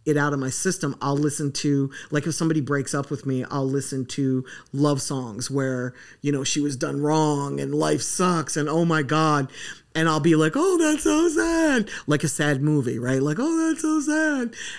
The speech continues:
And then I'll feel better. Like, after I get it out of my system, then it's like, "Oh, I feel much better. Okay, let me, let me go walk my dog. Let me go,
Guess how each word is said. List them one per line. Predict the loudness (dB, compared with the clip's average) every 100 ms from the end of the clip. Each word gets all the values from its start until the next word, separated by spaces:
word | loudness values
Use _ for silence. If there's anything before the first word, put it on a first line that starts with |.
| -4
And | 2 4
then | 4
I'll | 2
feel | 0 -2 0
better. | 0 0 -2
Like, | -2 -2
after | -2 0
I | 0
get | 0 -2 -2
it | -2 -4
out | -4
of | -2
my | -2
system, | -4 -4 -2 -2 -2 -6 -12 -4
then | -2
it's | -2
like, | -6 -6
"Oh, | -8
I | -6
feel | -6 -6
much | -6 -6
better. | -4 -4 -4
Okay, | -6 -6 -6 -14 -18 -6
let | -4
me, | -4 -4
let | -4
me | -2
go | -2
walk | -2 -4 -6
my | -4
dog. | -2 -4 -4
Let | -4
me | -2
go, | 0 0 -2